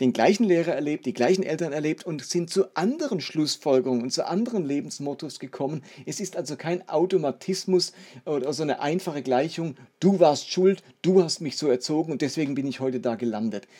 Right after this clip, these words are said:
Wir haben alle, wir tragen alle Verantwortung für unser eigenes Leben, weil wir irgendwann unsere eigenen Schlussfolgerungen getroffen haben.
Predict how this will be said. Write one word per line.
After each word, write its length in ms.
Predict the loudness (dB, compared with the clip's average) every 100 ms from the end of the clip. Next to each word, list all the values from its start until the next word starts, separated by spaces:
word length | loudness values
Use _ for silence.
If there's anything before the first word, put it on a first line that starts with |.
| -20 -6
Wir 120 | -2
haben 200 | -2 -4 -4
alle, 260 | -2 0
wir 100 | 0
tragen 280 | -2 -4 -4
alle 180 | -4 -4
Verantwortung 760 | -6 -8 -4 -4 -4 -4 -2 -2
für 120 | -2
unser 300 | -2 -2 -2
eigenes 340 | -4 -2 -4
Leben, 320 | -4 -4 -2 -6 -8 -20 -2
weil 280 | 2 2 2
wir 160 | -2
irgendwann 480 | 0 -2 -2 -2 -2
unsere 320 | -4 -8 -6
eigenen 320 | -2 0 0
Schlussfolgerungen 640 | -4 -6 -8 -4 -4 -2 -4
getroffen 400 | -6 -12 -12 -8
haben. 200 | -8 -10